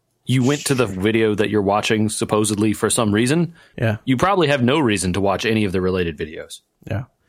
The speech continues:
Speaker 2: So, uh, in that vein, doing things for the clicks is also probably a waste of your time in general. All right. Uh, uh, pu-, public voting, or do we vote, like, in secret? How does the Supreme Court do it?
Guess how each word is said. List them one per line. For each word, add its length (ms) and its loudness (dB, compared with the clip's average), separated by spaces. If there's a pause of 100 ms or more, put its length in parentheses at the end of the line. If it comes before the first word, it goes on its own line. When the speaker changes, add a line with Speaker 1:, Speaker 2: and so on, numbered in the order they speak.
(180)
Speaker 2:
So, 320 0
uh, 260 2
in 240 2
that 220 2
vein, 440 0 (300)
doing 320 2
things 300 0
for 80 -2
the 100 0
clicks 460 -2
is 160 0
also 360 -2
probably 520 0
a 80 2
waste 260 -2
of 100 -8
your 140 -6
time 380 -6 (360)
in 220 -6
general. 460 -6 (720)
All 140 2
right. 240 0
Uh, 1400 2
uh, 200 2
pu-, 220 2
public 380 0
voting, 380 2
or 140 2
do 80 2
we 140 2
vote, 360 2
like, 240 0
in 140 0
secret? 420 0
How 120 2
does 200 -2
the 160 2
Supreme 380 -2
Court 320 -2
do 80 -6
it? 120 -8